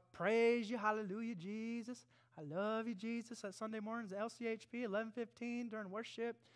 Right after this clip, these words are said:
Pastor Ian hopefully prayed, preached a good word, and amen, Pastor.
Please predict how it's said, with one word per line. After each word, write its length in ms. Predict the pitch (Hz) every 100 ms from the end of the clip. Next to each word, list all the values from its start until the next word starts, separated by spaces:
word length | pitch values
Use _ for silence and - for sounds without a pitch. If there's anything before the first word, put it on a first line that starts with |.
| - _ _
Pastor 300 | 220 233 -
Ian 160 | 220 233
hopefully 260 | 202 220 214
prayed, 240 | 240 226 196 _
preached 260 | 220 220 190
a 40 |
good 200 | 190 208
word, 360 | 214 240 240 202
and 120 | 139 - - 196
amen, 400 | 254 208 240 220
Pastor. 520 | 240 254 - 254